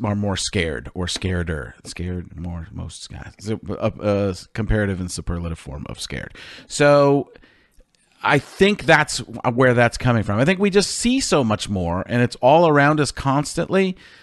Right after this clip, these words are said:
that we believe the threats to be more real con-, uh, uh, because we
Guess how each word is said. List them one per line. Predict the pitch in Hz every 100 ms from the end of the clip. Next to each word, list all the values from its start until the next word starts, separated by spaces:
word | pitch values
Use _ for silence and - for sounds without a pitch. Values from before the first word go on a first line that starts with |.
| _
that | 110 131 131 123
we | 127
believe | 113 123 123 147 170 170 147 120
the | - 127
threats | - 135 131 - - - -
to | - 120
be | 101 123 120
more | 117 117 107 98
real | 90 92 80 - -
con-, | - 87 76
uh, | 104 -
uh, | - 98
because | 107 - 104 82 -
we | 101